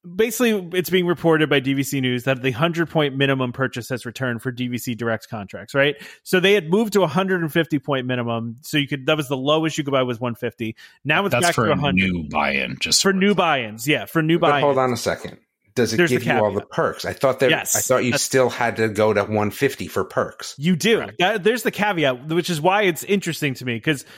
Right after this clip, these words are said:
Speaker 1: they're allowing people to buy in at a hundred points, but you have to buy in at a hundred fifty to still, to get the perks, which is really
Speaker 3: But I
Speaker 1: interesting.
Speaker 3: but I guess
Speaker 1: <laughs>
Speaker 3: if you want to make two purchases then to get to your one fifty, right? So, like, you could buy a hundred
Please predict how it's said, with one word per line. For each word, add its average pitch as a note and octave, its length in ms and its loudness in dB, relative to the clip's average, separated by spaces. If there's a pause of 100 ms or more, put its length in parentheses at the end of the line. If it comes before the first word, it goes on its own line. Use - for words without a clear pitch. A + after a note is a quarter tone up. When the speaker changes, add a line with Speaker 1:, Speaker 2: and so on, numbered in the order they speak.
(180)
Speaker 1:
they're F#3+ 220 4
allowing F#3+ 400 2
people D#3+ 160 0
to D3+ 80 0
buy D3+ 160 2
in D3 100 2
at C#3 100 0
a B2+ 40 0
hundred C3+ 280 -2
points, E3+ 340 0
but C#3 180 -4
you C#3 80 -4
have E3+ 260 0
to E3+ 80 -2
buy D#3 200 4
in D3 180 2
at B2+ 80 0
a B2+ 60 2
hundred C3+ 360 -4
fifty C#3 400 -2
to A2+ 80 -8
still, D3 280 0
to C#3+ 100 -6
get C#3+ 160 0
the - 40 -6
perks, - 440 -2
which - 340 -4 (800)
is F#3 180 2
really D#4+ 200 4
Speaker 3:
But G3 40 2
I B3+ 40 4
Speaker 1:
interesting. F#3+ 540 -2 (300)
Speaker 3:
but E3+ 100 2
I E3+ 60 4
guess F#3+ 180 2
Speaker 1:
<laughs> F#3 40 0
Speaker 3:
if F3+ 40 0
you F3 120 4
want D#3+ 160 2
to D3+ 100 0
make C#3 300 2
two D3+ 200 2
purchases G#2 720 -2
then E2 340 -4 (440)
to G2 120 -4
get G#2+ 220 -2
to G#2+ 120 -2
your G2 180 2
one F2+ 280 -2
fifty, A2 300 -4
right? B2 200 2
So, C3 140 2
like, A#2+ 200 0
you E3+ 100 -2
could F#3 140 2
buy C3 120 2
a G2+ 80 2
hundred G2+ 500 0